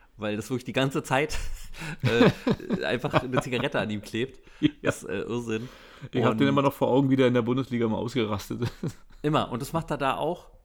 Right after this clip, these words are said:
Speaker 1: Und, äh, ist, äh, das, äh, ja, auch nicht so, also seine Frau ist ganz sympathisch, also seine Freundin ist es ja, weil, also ja, wir sind vor zwölf Jahren
Speaker 2: Ja.
Speaker 1: zusammengekommen
Speaker 2: Ja,
Speaker 1: und,
Speaker 2: super.
Speaker 1: äh, dann bin ich auch mal zurück zu meiner Frau und das hat nicht funktioniert, dann bin ich wieder zurück zu ihr.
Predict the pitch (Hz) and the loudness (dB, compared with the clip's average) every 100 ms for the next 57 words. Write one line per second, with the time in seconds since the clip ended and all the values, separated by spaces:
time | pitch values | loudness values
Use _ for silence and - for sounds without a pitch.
0 | - - 320 127 120 120 117 - 107 104 | -20 -4 -4 -2 -4 -2 -4 -6 -6 -4
1 | 101 - - 131 - - 123 123 110 117 | -6 -12 -10 -10 -8 -6 -4 -4 -4 -10
2 | - 85 113 104 107 92 - - _ - | -10 -8 -8 -8 -6 -6 -8 -20 _ -20
3 | - - 131 143 151 151 143 107 143 139 | -20 -4 -2 -2 -6 -6 -6 -4 -2 0
4 | 180 175 226 262 254 113 104 110 - - | 0 0 2 2 0 -6 -8 -6 -6 -6
5 | 104 104 101 104 104 120 135 90 - 104 | -6 -6 -4 -4 -4 -6 -4 -8 -10 -12
6 | - 104 131 - - - 104 113 - - | -6 -6 -6 -10 -20 -10 -4 -4 -6 -12
7 | 98 98 104 117 117 110 113 104 117 110 | -10 -6 -6 -4 -4 -4 -8 -6 -6 -8
8 | - 110 120 107 113 113 117 104 127 123 | -8 -8 -6 -2 -2 -2 -4 -4 -2 -4
9 | 117 123 120 117 104 110 104 - - - | -2 -2 -2 -2 -4 -4 -6 -10 -20 -10
10 | 113 110 110 - - 107 113 110 131 127 | -2 -2 -2 -8 -8 -6 -4 0 0 2
11 | 123 131 - 131 131 135 120 117 131 101 | 2 2 4 2 2 0 0 -2 -2 -2
12 | 123 117 123 123 - 123 123 120 110 113 | 0 0 -2 -4 -2 -2 0 -2 -2 -2
13 | 113 104 113 110 - 110 104 | -4 -4 -2 -4 -4 -8 -6